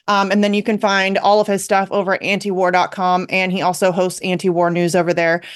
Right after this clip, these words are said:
Uh, he does fantastic work, and he has been, uh, he does great stuff on the foreign policy front.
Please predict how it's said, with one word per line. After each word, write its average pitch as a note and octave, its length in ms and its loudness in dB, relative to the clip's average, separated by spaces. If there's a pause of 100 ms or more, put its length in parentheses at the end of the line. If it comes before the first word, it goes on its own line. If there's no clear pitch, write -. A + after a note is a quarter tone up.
(160)
Uh, F3 260 2
he G#3 140 0
does G3+ 180 0
fantastic F3 600 -4
work, F3 260 0
and F#3 260 0
he G3+ 180 0
has F#3 120 0
been, F#3 320 0
uh, F3 400 2
he - 160 -6
does G3+ 180 0
great G3 240 -2
stuff F#3 200 -2
on F#3 140 0
the F3+ 80 -4
foreign F3+ 240 -2
policy F3 420 0
front. F3 300 -2